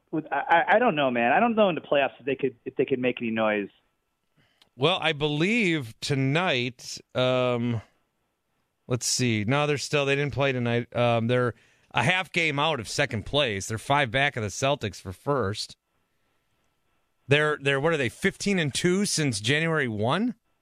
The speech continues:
Speaker 1: Yeah,
Speaker 2: I mean, they are
Speaker 1: they're
Speaker 2: red hot, man.
Speaker 1: They are the anti-Milwaukee right now. High I Q, playing like a team, playing hard. You know,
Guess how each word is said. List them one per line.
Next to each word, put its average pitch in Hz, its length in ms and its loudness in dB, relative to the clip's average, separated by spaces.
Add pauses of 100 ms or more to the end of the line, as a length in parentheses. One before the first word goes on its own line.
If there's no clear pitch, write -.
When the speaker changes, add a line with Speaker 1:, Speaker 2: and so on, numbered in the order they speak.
(720)
Speaker 1:
Yeah, 175 160 6
Speaker 2:
I - 0 -
mean, 147 80 2
they 208 120 2
are 190 80 2
Speaker 1:
they're 226 100 0
Speaker 2:
red 156 160 0
hot, 156 320 -2
man. 104 360 -4 (500)
Speaker 1:
They 190 120 0
are 233 100 2
the 190 80 -6
anti-Milwaukee 151 920 0
right 117 220 0
now. 117 260 2
High 180 280 2 (100)
I 196 120 0 (140)
Q, 160 280 0
playing 170 360 0
like 180 180 0
a 165 40 -2 (160)
team, 147 380 0 (300)
playing 165 360 2
hard. 143 640 0 (720)
You 139 120 -10
know, 139 340 0